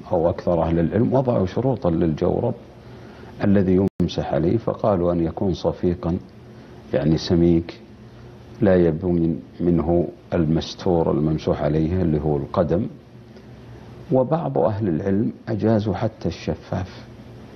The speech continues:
وهذه رواية عند الشافعية واختارها ابن عثيمين رحمه الله تعالى، وذكرها رحمه الله تعالى في فتاويه، فأجازوا ذلك. وقال رحمه الله بأن الصحابة كانوا فقراء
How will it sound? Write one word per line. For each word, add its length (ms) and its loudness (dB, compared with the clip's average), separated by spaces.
وهذه 560 4
رواية 420 4
عند 180 0
الشافعية 760 0
واختارها 580 0
ابن 160 0
عثيمين 500 -2
رحمه 320 2
الله 200 4
تعالى، 340 2
وذكرها 540 2
رحمه 340 -2
الله 280 -2
تعالى 340 2
في 120 0
فتاويه، 520 0
فأجازوا 460 2
ذلك. 500 -2
وقال 500 2
رحمه 420 0
الله 340 -4
بأن 300 4
الصحابة 520 0
كانوا 400 0
فقراء 560 -2